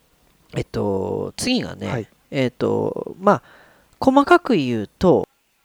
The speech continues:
Speaker 1: 安土桃山時代っていうのがあるんだけど、
Speaker 2: はい。
Speaker 1: ちょっとこれは、これちょっとあの、ごめん、時代として、あの、やると
Speaker 2: はい。
Speaker 1: ややこしくなるんで、これはちょっと抜かします。
Speaker 2: はい。
Speaker 1: なので次は江戸時代いきます。
Speaker 2: あ、わかりました。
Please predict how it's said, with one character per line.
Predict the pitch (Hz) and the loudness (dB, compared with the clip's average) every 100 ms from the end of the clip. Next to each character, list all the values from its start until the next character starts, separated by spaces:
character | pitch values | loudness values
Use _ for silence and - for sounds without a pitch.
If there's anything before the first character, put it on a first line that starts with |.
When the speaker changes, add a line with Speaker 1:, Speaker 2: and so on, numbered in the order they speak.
| _ | _
Speaker 1:
安 | 151 170 185 | 4 4 0
土 | 135 | -4
桃 | 120 117 127 | -6 -2 -2
山 | 123 131 | -2 -2
時 | 139 | 0
代 | 131 110 | 0 0
っ | |
て | 110 | -4
い | |
う | |
の | 101 | -10
が | 101 | -2
あ | 135 | -2
る | 131 | -2
ん | |
だ | 101 - | -8 -12
け | - | -4
ど、 | 120 92 90 147 - | -2 -2 -6 -16 -10
Speaker 2:
は | 143 123 | -8 -8
い。 | - _ _ _ - | -10 _ _ _ -12
Speaker 1:
ち | - | 0
ょ | |
っ | |
と | - | 0
こ | - - 247 | 4 8 10
れ | 247 | 12
は、 | 247 170 107 | 10 8 4
こ | - | 4
れ | 269 262 | 6 6
ち | 285 | 2
ょ | |
っ | - | 4
と | 113 | 2
あ | 101 | 2
の、 | 101 | -2
ご | 117 | -4
め | 113 | -4
ん、 | - | -4
時 | 165 | 2
代 | 175 185 | 6 6
と | 180 | 4
し | 170 | 0
て、 | - 151 147 - _ _ | 2 2 2 -2 _ _
あ | 143 | -8
の、 | 131 131 | -6 0
や | 139 | 2
る | 147 | 2
と | 143 92 78 73 - - - | 0 -4 -4 -4 -8 -12 -10
Speaker 2:
は | 156 139 | -4 0
い。 | |
Speaker 1:
や | 147 | 2
や | 147 | 2
こ | 151 | 0
し | - | -4
く | |
な | 117 92 | -6 -10
る | 80 | -10
ん | 98 | -6
で、 | 104 - _ - - _ - | -6 -6 _ -20 -20 _ 2
こ | 277 | 4
れ | |
は | 277 | 4
ち | - | 2
ょ | |
っ | 262 | 0
と | 107 | -2
抜 | 107 | -2
か | - 110 | -4 -6
し | - | -6
ま | 98 | -10
す。 | - - - | -12 -14 -10
Speaker 2:
は | 147 131 | -4 -4
い。 | - | -4
Speaker 1:
な | 233 240 | 0 2
の | 175 | 2
で | 113 | 0
次 | - 175 135 | -2 -4 0
は | 101 82 - - - | 2 2 -2 0 4
江 | 160 | 8
戸 | 202 | 8
時 | 208 | 8
代 | 165 | 4
い | 90 | 2
き | - | -4
ま | 85 | -18
す。 | - - - | -20 -16 -12
Speaker 2:
あ、 | 120 117 | -10 -6
わ | 117 | -4
か | 120 | -4
り | 113 | -4
ま | 110 | -8
し | |
た。 | - | -12